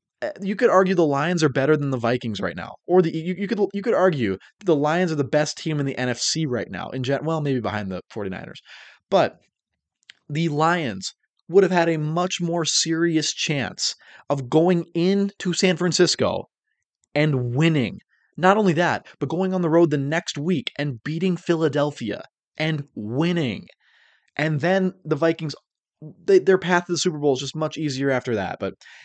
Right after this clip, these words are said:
it's unfortunate. But now we've talked about the N F C and the A F C playoff picture. It's January. What else can we say? It is time for playoff football in the N F L, and that's really all we can ask for.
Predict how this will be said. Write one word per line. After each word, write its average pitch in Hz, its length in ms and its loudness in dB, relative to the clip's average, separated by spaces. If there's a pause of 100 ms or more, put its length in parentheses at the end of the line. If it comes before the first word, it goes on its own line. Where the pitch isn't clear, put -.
(300)
it's 170 300 2
unfortunate. 107 640 -2
But 101 160 0 (440)
now 143 320 0
we've 135 140 2
talked 135 240 2
about 131 200 2
the 123 240 0 (200)
N 135 160 -4
F 131 120 -2
C 131 340 0 (640)
and 120 200 -2
the 117 60 -2
A 117 120 0
F 113 80 0
C 123 120 -4
playoff 131 360 0
picture. 120 420 -2 (640)
It's 143 180 6
January. 117 540 -2 (160)
What 160 180 2
else 160 140 2
can 156 120 -6
we 135 80 -4
say? - 260 -4 (380)
It 160 140 2
is 165 240 6
time 147 480 -4
for 147 100 -2
playoff 135 520 -2
football 117 360 2
in 107 60 -2
the 110 100 -2
N 107 120 -4
F 104 160 -6
L, 104 260 2
and 98 160 -6 (400)
that's 151 180 -6
really 147 200 6
all 127 140 6
we 127 100 0
can 113 140 -4
ask 101 240 -4
for. 180 220 -6